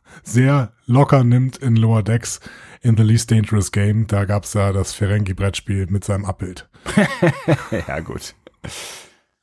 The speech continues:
Speaker 2: Ja.
Speaker 1: Ja, gut.
Speaker 2: Gut.
Speaker 1: Ähm,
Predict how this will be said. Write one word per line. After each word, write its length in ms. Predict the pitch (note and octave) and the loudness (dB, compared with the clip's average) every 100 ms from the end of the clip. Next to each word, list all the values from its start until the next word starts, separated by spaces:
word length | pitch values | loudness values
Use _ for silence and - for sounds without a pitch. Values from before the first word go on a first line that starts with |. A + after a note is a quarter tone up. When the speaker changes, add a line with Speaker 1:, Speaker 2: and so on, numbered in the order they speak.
| _ | _
Speaker 2:
Ja. 180 | - - - _ _ _ _ _ _ _ | -12 -12 -14 _ _ _ _ _ _ _
Speaker 1:
Ja, 100 | - - _ _ _ _ - | -8 -8 _ _ _ _ -12
gut. 160 | A2 - _ _ _ _ _ - | -12 -16 _ _ _ _ _ -16
Speaker 2:
Gut. 300 | - - - _ _ _ _ _ _ _ _ - - - - - | -14 -14 -18 _ _ _ _ _ _ _ _ -20 -20 -20 -20 -8
Speaker 1:
Ähm, 500 | C3 C3+ C#3+ D3 D3+ | -2 2 2 2 0